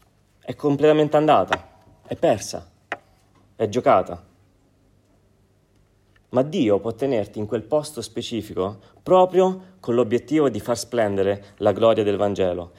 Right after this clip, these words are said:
per mostrare la trasformazione dell'opera di Cristo nella tua vita. Esattamente come con Onesimo, che ha subito quella trasformazione da inaffidabile a fedele, da peccatore a caro fratello,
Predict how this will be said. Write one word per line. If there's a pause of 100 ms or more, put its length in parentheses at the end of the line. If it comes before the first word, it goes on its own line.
(120)
per
mostrare
la
trasformazione
dell'opera
di
Cristo
nella
tua
vita. (460)
Esattamente
come (180)
con
Onesimo, (120)
che
ha
subito
quella
trasformazione (480)
da
inaffidabile (320)
a
fedele, (380)
da
peccatore (200)
a
caro
fratello,